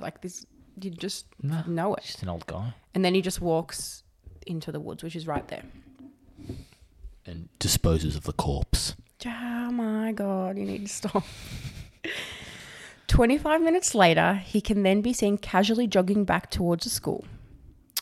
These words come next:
Speaker 1: He changed his clothes again.
Speaker 2: Fuck, he's brought, like, four outfits with him.
Speaker 1: Mm-hmm. Very prepared.
Speaker 2: He's, he's too prepared.
Speaker 1: So he changed into an all-black outfit and returned to the girls' bathroom. He then left the school and went to the movies to see some Woody Allen film.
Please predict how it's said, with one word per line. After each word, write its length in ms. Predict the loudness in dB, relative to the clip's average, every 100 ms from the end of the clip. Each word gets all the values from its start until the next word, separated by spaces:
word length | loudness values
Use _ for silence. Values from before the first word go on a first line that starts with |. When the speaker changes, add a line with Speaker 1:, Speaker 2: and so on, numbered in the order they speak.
| -8
Speaker 1:
He 180 | -4 0
changed 280 | 4 4 4
his 100 | 0
clothes 340 | 2 4 2 0
again. 400 | 2 2 2 -2 -10 -6
Speaker 2:
Fuck, 120 | -2 0
he's 140 | 0
brought, 220 | 2 4
like, 140 | 4 2
four 320 | 8 12 12
outfits 420 | 12 6 0 6
with 100 | 8
him. 180 | 8 4
Speaker 1:
Mm-hmm. 160 | -2 -2
Very 220 | 0 0
prepared. 500 | 0 2 4 4 0 -6
Speaker 2:
He's, 160 | -8 -8 -4 -2
he's 160 | -2
too 220 | 6 8 8
prepared. 420 | 8 8 6 2 -6 _ _ -20 -18
Speaker 1:
So 60 | -10
he 80 | -4
changed 340 | 0 0 2
into 180 | 0 2
an 80 | 2
all-black 360 | 4 4 2 4
outfit 380 | 2 4 0 2
and 120 | 0
returned 380 | -2 -2 -2 -4
to 80 | -8
the 80 |
girls' 240 | -6 -6 -4
bathroom. 500 | -6 -6 -8 -10 -12 -18 _ _ -20 _ _ _ -20 -20 -10
He 120 | 0
then 200 | 4 6
left 200 | 8 6 2
the 60 |
school 300 | 0 2 2
and 120 | 2 0
went 160 | -2
to 80 | -2
the 60 | -2
movies 380 | 0 0 -2 -6
to 120 | -8
see 240 | -4 -4
some 360 | -2 -4 -4 -4
Woody 280 | -4 -2 -2
Allen 280 | -2 -4 -6
film. 440 | -8 -10 -10 -12